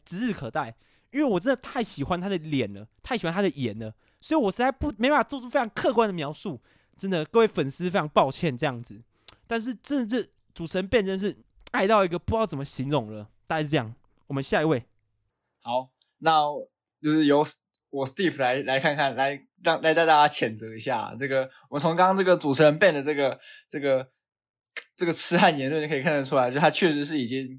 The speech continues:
Speaker 2: 就是被他的这个喜欢的这个程度已经蒙蔽了他的双眼。他刚刚连非常不客-，非常不，不客观都可以讲得非常不主观，大家都可以知-，略知一二啊。对啊，不过就是说呢，我们也要谴-，谴责一下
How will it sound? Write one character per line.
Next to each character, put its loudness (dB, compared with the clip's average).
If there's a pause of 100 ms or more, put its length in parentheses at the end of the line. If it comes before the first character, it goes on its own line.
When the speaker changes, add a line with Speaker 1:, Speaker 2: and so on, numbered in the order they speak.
(300)
Speaker 2:
就 -8
是 -4
被 2
他 6
的 0
这 -8
个 -4 (360)
喜 -4
欢 6
的 -2
这 2
个 2
程 -2
度 -6
已 -8
经 -6
蒙 -2
蔽 0
了 0
他 4
的 2
双 0
眼。 -6
他 2
刚 4
刚 0
连 -4
非 0
常 0 (160)
不 0
客-， 2 (380)
非 4
常 4 (320)
不， 0
不 -2
客 6
观 4 (240)
都 -2
可 4
以 4
讲 0
得 -2
非 -6
常 2
不 -4
主 -6
观， -4
大 2
家 2
都 -2
可 -2
以 -6
知-， -16 (200)
略 2
知 -8
一 -4
二 -6
啊。 -14 (320)
对 0
啊， -2 (280)
不 -4
过 6
就 2
是 4
说 2
呢， 0
我 0
们 -2
也 2
要 6
谴-， 0 (140)
谴 -2
责 -4
一 -8
下 -2